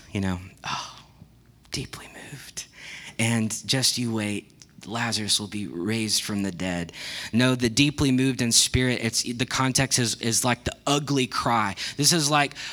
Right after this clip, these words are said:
the braying like a horse. This is our Savior showing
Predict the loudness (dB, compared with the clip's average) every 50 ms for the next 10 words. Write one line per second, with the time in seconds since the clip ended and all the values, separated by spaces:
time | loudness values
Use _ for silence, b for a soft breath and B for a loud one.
0 | B B 0 0 0 0 0 2 4 6 8 8 8 8 6 6 6 6 4 4
1 | 0 -4 -4 -2 -2 0 0 0 0 0 0 0 2 2 2 4 4 2 2 0
2 | 0 2 4 4 4 4 4 4 4 4 4 4 4 4 4 2 2 4 4 4
3 | 4 6 6 4 4 4 2 2